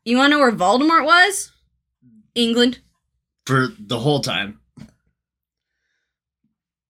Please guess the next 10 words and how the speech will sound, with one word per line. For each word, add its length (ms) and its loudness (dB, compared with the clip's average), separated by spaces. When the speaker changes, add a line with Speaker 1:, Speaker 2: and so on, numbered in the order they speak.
Speaker 2:
Oh 320 -6
my 120 -20
god, 380 -8
it's 200 -2
just 240 2
so 220 -2
silly. 560 -8
Speaker 1:
Like, 420 -2
yeah, 280 -4
so 520 -2